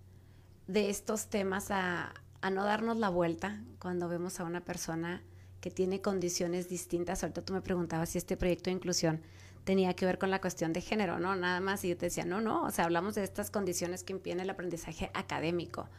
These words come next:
Entonces, a, a informarnos también, a saber que la inclusión no nada más tiene que ver con este mensaje de, de las cuestiones de género,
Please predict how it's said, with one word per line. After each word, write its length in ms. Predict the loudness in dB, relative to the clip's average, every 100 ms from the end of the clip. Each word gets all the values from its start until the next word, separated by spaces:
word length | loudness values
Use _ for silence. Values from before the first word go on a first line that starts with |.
| -18 -18 -20 -6
Entonces, 680 | -2 0 0 2 0 0 -2 -16 -16 -4
a, 240 | 2 2 4 4
a 80 |
informarnos 680 | 4 6 6 10 10 8 4
también, 300 | 0 0 0
a 60 | 0
saber 400 | 2 2 2 0
que 80 | 2
la 80 | 2
inclusión 920 | 2 0 0 2 4 4 2 0 -6 -14 -18 -4
no 220 | 0 2
nada 300 | 4 4 4
más 180 | 2 0
tiene 320 | -2 -2 -2
que 140 | 0
ver 280 | 4 4 2 -4 -18 -20 -10
con 180 | -2 0
este 200 | 0 2
mensaje 880 | 2 2 2 0 2 2 2 0 -2
de, 540 | 4 6 6 6 2 2
de 80 | 2
las 160 | 0
cuestiones 340 | 0 0 2 2
de 80 | 0
género, 640 | 2 4 4 4 4 2